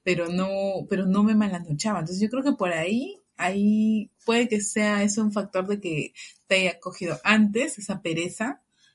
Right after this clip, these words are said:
de estar hasta la media-, de no aguantar ni hasta la medianoche, ¿entiendes? Porque yo, por ejemplo, era normal, ¿ah? O sea, yo sí puedo, yo sí puedo aguantar y todo. Incluso los molesto a mis amigas porque es como que las llamo y me dicen, "Ya,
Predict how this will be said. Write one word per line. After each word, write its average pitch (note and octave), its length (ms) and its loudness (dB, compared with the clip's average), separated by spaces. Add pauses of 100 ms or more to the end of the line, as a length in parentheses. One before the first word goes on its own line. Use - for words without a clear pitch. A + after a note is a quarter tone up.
(140)
de E3 240 -4
estar D3+ 320 -2
hasta - 240 -8
la F#2 120 -10
media-, D#3+ 340 -6
de E3+ 220 -4
no F#3+ 120 2
aguantar F#3 420 0
ni F#3+ 100 -2
hasta F#3 300 -2
la D3+ 180 -2
medianoche, D#3+ 640 -8 (400)
¿entiendes? F3+ 360 -4
Porque F#3 200 -2
yo, C#4+ 80 4
por E4+ 100 2
ejemplo, F#4 220 2
era G#4 120 2
normal, D4 380 2
¿ah? C#4+ 180 -4 (380)
O - 40 -20
sea, B3 100 4
yo B3+ 140 4
sí E4+ 120 -2
puedo, C4+ 400 2
yo A#3+ 100 0
sí C4+ 120 -6
puedo A#3 140 0
aguantar F3 360 -2
y F3+ 60 -14
todo. G3 320 -4 (260)
Incluso G#3+ 320 2
los A3 140 0
molesto G3 280 -4
a - 20 0
mis G#3 100 -2
amigas F#3+ 180 -2
porque G#3 180 -4
es G3+ 100 -10
como G#3 240 -2
que - 100 -12
las G3+ 160 0
llamo C#4 240 -2
y C#4+ 60 -4
me A#3+ 80 2
dicen, B3+ 160 -4 (360)
"Ya, E4+ 180 -4